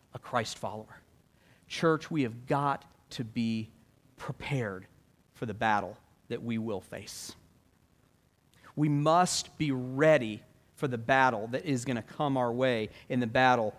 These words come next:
of good versus evil. So I thought in kind of wrapping up the series today that we would kind of do our own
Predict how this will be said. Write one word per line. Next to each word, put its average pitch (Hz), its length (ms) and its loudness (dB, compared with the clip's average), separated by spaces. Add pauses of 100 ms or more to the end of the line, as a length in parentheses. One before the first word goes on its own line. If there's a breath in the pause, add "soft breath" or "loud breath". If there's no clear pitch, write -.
(100)
of 123 200 -2
good 131 240 0
versus 120 320 -6
evil. 117 240 -2
So 175 360 8 (220 loud breath)
I 185 120 8
thought 185 240 8
in 151 240 6
kind 180 180 6
of 143 100 0
wrapping 165 320 8
up 165 140 2
the 147 80 -2
series 160 380 2
today 147 240 4
that 156 120 -4
we 180 140 2
would 175 180 4
kind 190 200 6
of 143 80 0
do 170 180 4
our 160 220 8
own 165 340 4